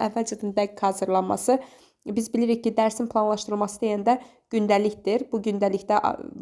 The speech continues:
var, çünki dərs planlaşdırması cari planlaşdırmadır.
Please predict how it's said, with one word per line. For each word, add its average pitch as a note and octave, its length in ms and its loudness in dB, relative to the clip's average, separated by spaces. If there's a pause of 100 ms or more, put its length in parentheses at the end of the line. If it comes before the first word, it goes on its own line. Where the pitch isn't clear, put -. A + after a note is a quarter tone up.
(100)
var, G3+ 280 4
çünki G#3+ 240 -6
dərs G#3+ 240 -2
planlaşdırması G3 680 -4
cari G3+ 300 4
planlaşdırmadır. D#3+ 800 -2